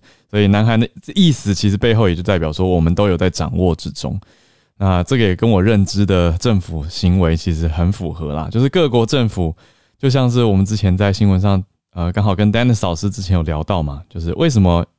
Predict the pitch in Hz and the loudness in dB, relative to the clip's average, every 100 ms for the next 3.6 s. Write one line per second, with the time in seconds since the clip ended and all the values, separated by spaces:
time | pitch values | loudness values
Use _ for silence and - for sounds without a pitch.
0 | - - 131 107 95 92 113 113 101 113 | -16 -2 0 0 0 2 2 2 2 -2
1 | 95 85 104 107 104 101 120 104 110 104 | -2 -4 0 2 2 -2 -2 0 0 0
2 | 90 87 95 98 90 95 85 - 92 95 | 0 0 2 2 2 0 -4 -4 -4 -4
3 | 90 95 92 - - 73 | -2 -2 -2 -4 -8 -8